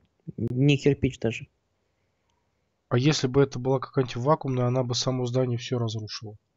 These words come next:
Speaker 1: Ну, если была современная взрывчатка, да. Вот такого бы разрешения не было. Это похоже на тип, э, оружия,
Speaker 2: О,
Speaker 1: который
Speaker 2: особенно.
Speaker 1: применялся в,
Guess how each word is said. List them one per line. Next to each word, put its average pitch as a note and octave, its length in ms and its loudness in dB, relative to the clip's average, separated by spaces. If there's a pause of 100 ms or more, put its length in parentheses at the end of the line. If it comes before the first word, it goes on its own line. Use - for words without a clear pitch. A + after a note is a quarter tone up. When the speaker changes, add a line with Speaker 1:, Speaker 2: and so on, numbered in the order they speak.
(1120)
Speaker 1:
Ну, C3 180 2
если C3+ 240 2
была C3+ 260 6
современная C3+ 580 4
взрывчатка, A#2+ 440 0
да. B2 260 2 (960)
Вот - 140 0
такого F#3 300 6
бы C#3 100 2
разрешения C#3 460 0
не C3 160 -2
было. G#2+ 260 -6 (1500)
Это C3+ 320 0
похоже E3+ 580 2
на B2+ 500 0 (120)
тип, - 280 -4
э, B2+ 40 6
оружия, C3 640 6
Speaker 2:
О, A2+ 40 2
Speaker 1:
который A#2 160 0
Speaker 2:
особенно. B2+ 200 0
Speaker 1:
применялся A#2+ 400 -6
в, A#2+ 160 -6